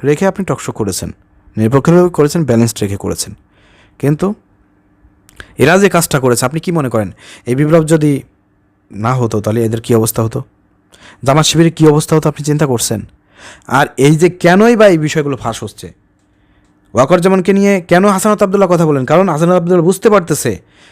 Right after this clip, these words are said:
যে সেনাবাহিনী যে পথে যাচ্ছে, যেভাবে চাচ্ছে এবং যেটা করতে চাচ্ছে, এটা যদি আমি ফাঁস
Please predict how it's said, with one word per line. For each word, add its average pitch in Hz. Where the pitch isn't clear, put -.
যে 135
সেনাবাহিনী 160
যে 139
পথে 151
যাচ্ছে, 160
যেভাবে 143
চাচ্ছে 170
এবং 131
যেটা 131
করতে 214
চাচ্ছে, 170
এটা 147
যদি 160
আমি 165
ফাঁস 196